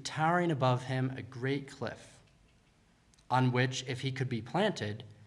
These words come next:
he might defy pursuit or assault. But he is distant from it, and the inaccessibility which,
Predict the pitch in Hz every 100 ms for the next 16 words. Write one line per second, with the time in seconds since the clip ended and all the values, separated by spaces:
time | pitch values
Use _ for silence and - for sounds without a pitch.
0 | - - _ - 156 151 147 147 127 -
1 | 143 151 156 156 127 - - 147 151 147
2 | - 110 104 - 95 - - - - _
3 | _ _ _ _ _ _ _ _ - 123
4 | 120 117 110 101 117 - 85 85 92 92
5 | 98 - - _ _ 123 120 123 117 143
6 | 151 147 - 143 143 127 131 131 135 135
7 | 135 117 127 - -